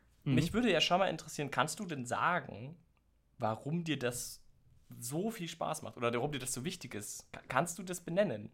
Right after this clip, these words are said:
Speaker 2: Weil, wenn ich, ich kann ja mal meinen ersten Schritt gehen, ich versuche immer, <laughs> ja, ich, gutes Vorbild und so. Ich glaube zum Beispiel, dass ich investiere ja auch viel Zeit in, in D S A und Rollenspiel und Lab und so. Also
Speaker 1: Ah,
Speaker 2: schon
Speaker 1: mit
Speaker 2: auch,
Speaker 1: Sicherheit, ja.
Speaker 2: das ist sicherlich auch das, das Hobby, mit dem ich am meisten Zeit vers-, verbringe, mit Abstand.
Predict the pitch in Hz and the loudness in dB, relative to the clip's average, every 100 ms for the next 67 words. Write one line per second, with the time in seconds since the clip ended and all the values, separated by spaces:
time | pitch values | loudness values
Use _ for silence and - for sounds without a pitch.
0 | _ _ - - - 131 147 - 143 143 | _ _ -20 0 8 10 8 2 2 2
1 | 170 - - 180 147 123 123 113 - 143 | 2 -2 6 8 8 8 4 2 0 0
2 | - 135 110 - 98 101 117 123 110 110 | 0 -4 -6 -6 -6 -6 -8 -8 -2 0
3 | 107 135 123 120 - 127 117 123 101 101 | 0 -4 -8 -8 -14 -12 -6 -4 -4 -6
4 | - - - - 143 143 127 156 233 170 | -10 -16 -20 -8 -2 2 8 8 8 0
5 | 165 147 120 135 175 - - 139 131 120 | -2 -2 -8 -6 -8 -8 -10 -2 -2 0
6 | 110 98 110 - 92 90 87 87 - 104 | 4 4 4 0 -4 -4 -4 -8 -8 -4
7 | 95 92 - 95 95 - 104 92 92 98 | -4 -4 -4 -2 -4 -4 -8 -6 0 0
8 | - - 101 95 98 135 123 117 123 143 | 0 -6 -10 -6 4 10 10 10 8 8
9 | 113 110 110 117 120 120 - 175 - 127 | 4 4 4 6 4 4 -2 -2 -4 0
10 | 170 143 - 117 135 113 - - 113 123 | 4 4 6 6 6 2 -4 -6 -2 0
11 | 131 120 117 123 117 107 107 120 - 107 | 0 0 -2 -2 0 4 4 4 0 -2
12 | 104 113 - - - 101 101 95 - - | -2 -4 -18 -14 -10 -6 -6 -2 -2 -2
13 | - 90 | -4 -8